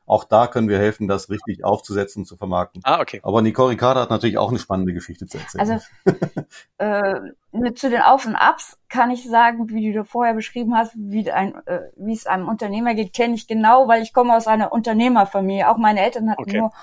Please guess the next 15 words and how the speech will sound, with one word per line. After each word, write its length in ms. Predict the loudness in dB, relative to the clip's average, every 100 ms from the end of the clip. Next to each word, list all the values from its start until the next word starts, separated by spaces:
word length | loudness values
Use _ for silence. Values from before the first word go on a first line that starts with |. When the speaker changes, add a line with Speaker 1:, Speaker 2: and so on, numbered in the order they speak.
| -12
Speaker 3:
Unternehmer 500 | -6 -2 0 0 2 2
als 140 | 0
Freunde 460 | 0 2 4 2 -2
und 80 |
ich 140 | -2 2
habe 160 | 2 0
es 100 | -4
überall 500 | 0 4 4 4 0 -12 _ -4
immer 240 | 0 2
nur 240 | 2 2 2
gesehen, 360 | 0 0 -2
es 180 | -4 -6
ging 340 | -2 2 4
nie 300 | 8 8 8
na-, 180 | 6 0